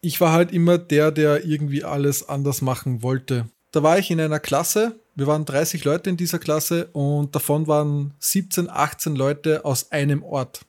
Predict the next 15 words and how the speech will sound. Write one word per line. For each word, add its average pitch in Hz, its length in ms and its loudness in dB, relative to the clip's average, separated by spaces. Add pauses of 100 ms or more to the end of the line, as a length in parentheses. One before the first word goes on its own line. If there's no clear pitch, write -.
(240)
Die 147 80 -8
siebzehn, 202 400 -2
achtzehn 165 340 0
Leute 170 380 2
aus 156 140 0
dem 151 140 -4
Ort 170 300 2
waren 156 160 0
immer, 165 640 2
äh, 139 60 -2
vor 156 180 2
der 160 80 -2
Schule 156 320 0
heimlich 131 400 0
rauchen 196 540 0